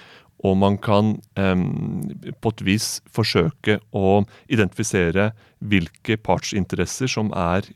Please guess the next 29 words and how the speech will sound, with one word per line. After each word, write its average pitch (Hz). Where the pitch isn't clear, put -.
i, 113
i, -
i, -
satt, -
s-, -
s-, -
satt 113
frem 180
i 135
det 110
som 110
er 90
den 104
endelige 95
utformingen. 98
Og 165
så 104
kan 107
man 110
på 139
det 87
grunnlag 87
si -
noe 85
kanskje 95
om 98
makt -
og 107
gjennomslag, 101